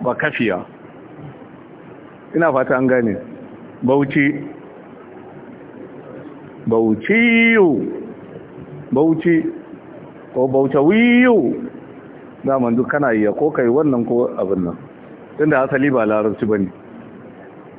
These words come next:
Ai kaman Tanta ne. Tanta sunan wani gari ne a Misra. Tantiyu, Tantawiyu. Tantawiyu.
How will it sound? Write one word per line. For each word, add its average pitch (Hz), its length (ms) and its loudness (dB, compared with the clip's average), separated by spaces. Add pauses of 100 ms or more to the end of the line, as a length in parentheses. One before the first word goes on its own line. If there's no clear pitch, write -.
(320)
Ai 185 160 2
kaman 160 340 2
Tanta 170 480 2
ne. 120 220 2 (480)
Tanta 165 440 2 (540)
sunan 156 300 2
wani 156 240 2
gari 127 240 2
ne 123 80 2
a 101 80 -2
Misra. 101 480 -2 (160)
Tantiyu, 202 1000 2
Tantawiyu. 151 1300 2 (960)
Tantawiyu. 131 1300 2